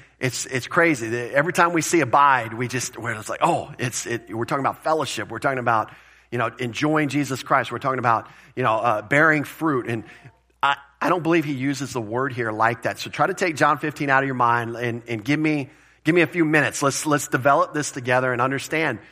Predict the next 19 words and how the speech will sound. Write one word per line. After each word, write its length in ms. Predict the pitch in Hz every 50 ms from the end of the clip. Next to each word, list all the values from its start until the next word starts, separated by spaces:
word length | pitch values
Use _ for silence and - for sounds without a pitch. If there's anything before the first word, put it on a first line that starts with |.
| - - _ _
the, 140 | - 135 131
the 160 | - - 117
flow 420 | - - - 131 139 147 165 180 175
of 100 | 131 120
what 160 | 131 131 123
Jesus 460 | - 127 135 135 123 131 120 - -
is 60 | 117 -
saying. 260 | - 160 147 123 104
Again, 220 | 104 110 139 135
he's 240 | 131 123 113 - 127
now 280 | 131 131 139 156 175 170
explaining 840 | 131 117 - - - - 147 156 170 170 156 143 131 120 107 101 101
why 440 | 117 123 131 147 175 190 185 180 147
what 180 | 110 120 113
he's 160 | 110 107 98
been 160 | - 113 107 98
saying 280 | - - 113 107 101
is 120 | 98 92 -
true. 280 | - - 104 101 95